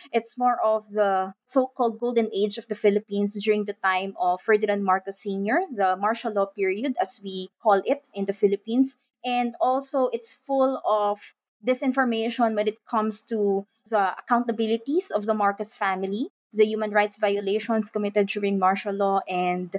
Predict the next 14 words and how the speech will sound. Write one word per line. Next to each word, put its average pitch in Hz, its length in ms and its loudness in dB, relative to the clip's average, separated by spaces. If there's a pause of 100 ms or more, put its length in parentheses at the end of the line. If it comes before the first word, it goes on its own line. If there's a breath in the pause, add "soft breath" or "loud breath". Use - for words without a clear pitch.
the 220 280 2
so-called 247 500 0
achievements 202 760 -2
of 190 220 0
former 214 320 0
President 202 480 0
Marcos 180 360 -2
Senior. 185 460 -2 (220)
These 269 240 0
videos 226 720 0 (240 soft breath)
try 226 380 -2 (100)
to 208 320 0
twist 233 260 0
facts, - 500 -2